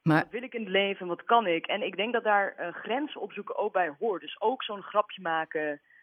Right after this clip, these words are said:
Speaker 2: in zo'n appgroep. Of, of een, een statement maken om mensen uit te lokken. Gewoon om,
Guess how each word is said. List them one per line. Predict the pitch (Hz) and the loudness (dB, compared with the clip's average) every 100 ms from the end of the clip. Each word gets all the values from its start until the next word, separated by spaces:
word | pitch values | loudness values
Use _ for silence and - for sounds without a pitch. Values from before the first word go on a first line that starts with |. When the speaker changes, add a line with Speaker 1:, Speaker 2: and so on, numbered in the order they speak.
| _ | _
Speaker 2:
in | - 170 | -8 -4
zo'n | 180 | -4
appgroep. | - 165 - 165 156 151 - - - | -4 -6 -4 -4 -2 -4 -12 -16 2
Of, | 208 208 | 4 4
of | - 220 | 2 2
een, | 214 226 - | 2 0 2
een | 220 | 0
statement | - 190 180 180 180 | 4 6 8 6 4
maken | 175 175 170 | 6 6 4
om | 185 | -2
mensen | 180 170 - | -2 -2 -2
uit | 180 180 | 0 0
te | 160 | -2
lokken. | 156 - 160 | -4 -2 -4
Gewoon | - 294 311 | 4 6 6
om, | 226 214 | 4 0